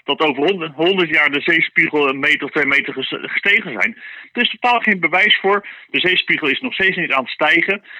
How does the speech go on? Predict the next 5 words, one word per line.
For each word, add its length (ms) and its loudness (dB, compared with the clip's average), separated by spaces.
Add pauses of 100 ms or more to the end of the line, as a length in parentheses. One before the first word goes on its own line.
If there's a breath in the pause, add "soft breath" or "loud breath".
(240 loud breath)
En 180 -2
de 60 -2
maatregelen, 1040 0
zonnepanelen, 800 0
windenergie, 800 0